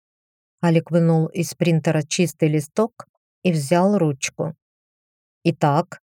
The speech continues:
с чего все началось?» «Ха, это мы и выясняем». «Хорошо, перефразирую. Самый дальний родственник с проклятием, о котором вы знаете, это прабабушка?»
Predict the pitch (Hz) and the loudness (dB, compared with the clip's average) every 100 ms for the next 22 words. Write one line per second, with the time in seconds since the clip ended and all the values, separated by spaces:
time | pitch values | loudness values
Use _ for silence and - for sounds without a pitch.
0 | _ - - - 160 165 202 - 226 220 | _ -12 -8 -4 2 2 2 0 2 2
1 | 202 220 180 143 139 - _ _ _ _ | 0 2 2 0 -4 -14 _ _ _ _
2 | _ _ _ _ _ _ _ - 240 208 | _ _ _ _ _ _ _ -6 0 2
3 | 156 - _ _ _ - 233 208 220 220 | 0 -4 _ _ _ 2 2 4 6 6
4 | 226 196 220 208 208 202 208 233 165 165 | 6 6 4 4 4 4 4 4 0 -2
5 | _ _ _ _ _ _ _ - 151 175 | _ _ _ _ _ _ _ 0 2 2
6 | - - 139 131 _ _ - 202 202 - | 0 -2 -4 -6 _ _ 0 4 4 2
7 | 175 165 147 143 139 143 - _ _ _ | 2 2 2 0 0 -4 -10 _ _ _
8 | _ _ _ _ - 147 160 160 147 170 | _ _ _ _ 0 2 4 4 4 4
9 | 175 170 185 208 180 - - 147 143 135 | 4 4 4 4 2 -2 -2 -2 -2 -4
10 | - - 160 170 175 165 135 147 147 147 | -8 0 0 2 2 2 0 -2 0 0
11 | 165 170 156 156 180 165 170 143 131 - | 0 2 2 2 2 2 2 2 -2 -4
12 | 123 127 _ _ _ - 170 160 151 147 | -10 -10 _ _ _ -2 0 2 0 0
13 | 143 180 170 - - 147 | 2 2 0 -2 -4 -6